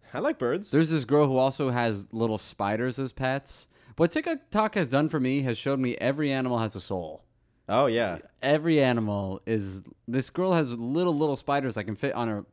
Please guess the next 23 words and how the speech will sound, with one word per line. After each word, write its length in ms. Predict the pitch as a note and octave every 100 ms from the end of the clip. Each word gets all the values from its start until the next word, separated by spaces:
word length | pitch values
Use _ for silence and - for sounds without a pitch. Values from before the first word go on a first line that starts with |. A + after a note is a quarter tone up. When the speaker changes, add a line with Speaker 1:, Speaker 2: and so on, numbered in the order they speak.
| _ _ _
Speaker 2:
and 120 | C3+ C3
they, 140 | B2+
like, 160 | A2+ G#2
hang 220 | C3 A#2+
out 200 | A2 C3+
with 200 | C3+ C3+
her, 440 | C#3 C3+ C3+ C3+
and 320 | A#2+ F#2+ F#2 F2 _ -
Speaker 1:
Man. 400 | F2+ D#2+ D2+ F2
Speaker 2:
they're 160 | A2 G2+
great. 380 | F#2+ G2+ G2
Speaker 1:
That's 160 | E2+ -
great. 320 | - D#2 D2
That 40 | G2+
Speaker 2:
Love 140 | A2
Speaker 1:
sounds 220 | F#3 F3
good. 320 | F#3+ G#3+ F2 C#2+
Speaker 2:
I, 140 | G#2+
yeah, 300 | A2 A#2+ A#2+
but 180 | G#2 G2
then 180 | B2+ C#3+
this 200 | D3 -
guy, 520 | C#3 G3 D3 A#2+ B2